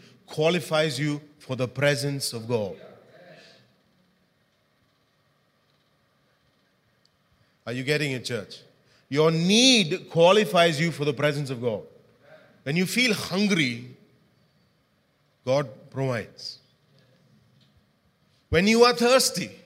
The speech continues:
God provides. You understand. You are in a situation, God is coming through in that situation. That is why he's El Roi. He is,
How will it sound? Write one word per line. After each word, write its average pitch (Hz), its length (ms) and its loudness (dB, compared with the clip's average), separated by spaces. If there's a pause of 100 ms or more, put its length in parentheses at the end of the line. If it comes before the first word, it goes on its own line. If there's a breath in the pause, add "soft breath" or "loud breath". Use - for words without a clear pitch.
(680)
God 131 460 -4 (120)
provides. 117 680 -12 (800)
You 131 140 -8
understand. 135 520 -8 (340 soft breath)
You 160 200 2
are 202 120 8
in 233 100 6
a 226 60 8
situation, 226 840 8 (380 loud breath)
God 156 580 0 (580)
is - 200 2
coming 190 280 4
through 170 300 0
in 135 120 -6
that 131 180 -2
situation. 131 580 -8 (960 soft breath)
That 143 160 -6
is 156 140 -4
why 170 180 4
he's 151 240 -2
El 151 200 0
Roi. 151 600 -2 (240 soft breath)
He 175 260 -2
is, 151 400 -2